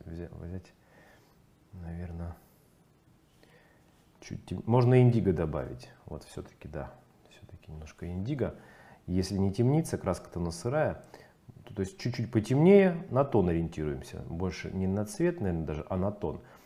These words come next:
Вот здесь делаем темноту. Здесь делаем темноту. Как бы подчёркивая пену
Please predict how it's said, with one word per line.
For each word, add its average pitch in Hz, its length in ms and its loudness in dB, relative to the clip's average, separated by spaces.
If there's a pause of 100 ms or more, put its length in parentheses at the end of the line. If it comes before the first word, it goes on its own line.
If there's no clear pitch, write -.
(160)
Вот 110 120 2
здесь 147 240 2
делаем 117 340 4
темноту. 107 540 -2 (1500)
Здесь 95 260 -4
делаем 82 360 -4
темноту. 95 560 -4 (1400)
Как 107 320 6
бы 90 120 2
подчёркивая 92 1300 2 (540)
пену 120 500 -2